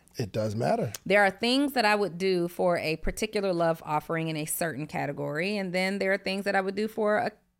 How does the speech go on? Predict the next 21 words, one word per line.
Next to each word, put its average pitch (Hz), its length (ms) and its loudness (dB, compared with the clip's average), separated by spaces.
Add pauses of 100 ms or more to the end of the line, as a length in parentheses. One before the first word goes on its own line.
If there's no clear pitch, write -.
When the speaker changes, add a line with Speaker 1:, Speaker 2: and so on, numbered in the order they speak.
Speaker 2:
love 214 200 2
offering 233 360 0
in 233 80 0
a 240 40 -2
different 277 300 -4
category, 151 540 -2
as 175 180 -2
long 202 480 2
as 165 520 -2 (1400)
it's 175 180 0
integral, 180 640 2 (280)
Speaker 1:
Mm-hmm. 131 220 -2 (420)
Speaker 2:
moral, 175 580 4 (1600)
and 185 120 -2
I - 20 -4
have 180 160 0
the - 60 -16
capacity 170 480 -6
to 156 140 -10
do 175 180 -4
it. 135 160 -6